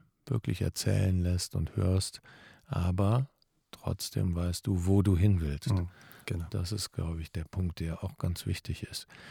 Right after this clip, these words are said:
Speaker 1: Dieses Gespräch suchen und eine echte Kommunikation ans Laufen bringen. Und dennoch klar zu wissen, was willst du eigentlich machen und schaffen. Ja, und dann wirst du dich auch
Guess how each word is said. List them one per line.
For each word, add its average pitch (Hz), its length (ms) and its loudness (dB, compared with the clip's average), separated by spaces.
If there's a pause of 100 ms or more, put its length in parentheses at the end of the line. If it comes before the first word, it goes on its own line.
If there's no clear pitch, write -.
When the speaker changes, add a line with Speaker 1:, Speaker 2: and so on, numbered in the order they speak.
(360)
Speaker 1:
Dieses 90 520 0
Gespräch 95 560 2
suchen 110 400 0
und 98 160 0
eine 104 140 0
echte 104 260 2
Kommunikation 95 1080 2
ans 92 260 -2
Laufen 80 360 -2
bringen. 73 320 -8 (480)
Und - 160 -8
dennoch 90 400 2 (440)
klar 90 300 2
zu 95 220 0
wissen, 92 360 0 (440)
was 90 260 -4
willst 90 260 -4
du 90 120 0
eigentlich 85 540 -4 (720)
machen 90 540 0
und 80 160 -4
schaffen. - 440 0 (380)
Ja, 78 160 -4 (320)
und 85 180 -4
dann 92 280 -2
wirst 95 280 -4
du 110 80 0
dich 95 280 -4
auch 107 220 -2